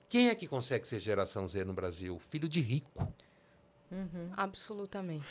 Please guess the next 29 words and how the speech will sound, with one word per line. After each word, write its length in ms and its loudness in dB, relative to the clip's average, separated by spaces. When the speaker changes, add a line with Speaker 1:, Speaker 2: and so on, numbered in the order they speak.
Speaker 1:
Nos 80 2
Estados 300 12
Unidos 380 6
ainda 220 8
é 40 10
mais 340 4
fácil 520 10
um 60 2
pouco, 520 6
porque 220 4
você 240 2
tem, 260 0
você 200 2
tem 360 4
a, 240 4
você 200 2
tem 100 4
uma 140 4
classe 320 4
média 240 2
muito 200 -2
maior 600 6
Speaker 3:
Uhum. 300 -8
Speaker 1:
e 20 -4
mais 160 -2
segura. 440 0
Na 160 8
Europa 440 12
Ocidental, 840 4